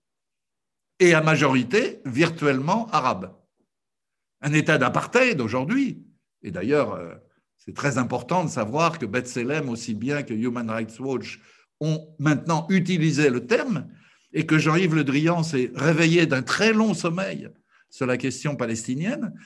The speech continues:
pour s'apercevoir qu'il y avait un risque d'apartheid. En tout cas, il avait entendu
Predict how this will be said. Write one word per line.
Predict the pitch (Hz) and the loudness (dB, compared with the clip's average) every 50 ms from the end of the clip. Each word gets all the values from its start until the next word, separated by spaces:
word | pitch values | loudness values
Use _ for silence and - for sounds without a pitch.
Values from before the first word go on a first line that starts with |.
| - _ _ _ _ | -20 _ _ _ _
pour | - 208 240 240 208 165 | -2 0 2 2 2 0
s'apercevoir | 156 185 175 160 175 160 165 - 170 160 165 214 269 277 - - | 0 0 0 0 0 -2 0 0 0 0 0 0 0 0 0 0
qu'il | 196 185 | 0 2
y | 170 | 4
avait | 190 240 | 4 4
un | 220 180 | 4 4
risque | 170 208 285 285 254 - - - | 4 4 4 4 4 2 0 -2
d'apartheid. | 196 165 160 165 165 151 165 - 139 117 92 - | -2 -2 0 0 -2 -2 0 -2 -2 -2 -2 -4
En | 127 135 | -8 -8
tout | - 151 | -6 -2
cas, | 185 214 | 0 2
il | 226 170 | 2 2
avait | 156 147 | 2 2
entendu | 156 160 156 165 165 160 160 165 214 220 214 - | 2 0 0 0 0 0 2 2 0 -2 -4 -8